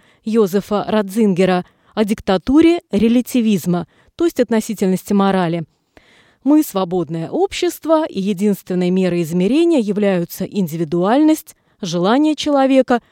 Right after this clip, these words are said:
его прихоти и чувства". А это, по мнению Херманиса, весьма сомнительно.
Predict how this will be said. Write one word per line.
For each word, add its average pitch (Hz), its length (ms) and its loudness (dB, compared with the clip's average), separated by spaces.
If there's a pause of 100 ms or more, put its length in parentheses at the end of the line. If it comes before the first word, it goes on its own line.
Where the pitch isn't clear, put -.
(100)
его 190 300 0
прихоти 175 560 -6
и 247 160 -6
чувства". 202 640 -2 (340)
А 180 140 -4
это, 262 180 0
по 339 140 0
мнению 320 360 4
Херманиса, 285 720 2 (220)
весьма 214 420 -2
сомнительно. 170 720 -2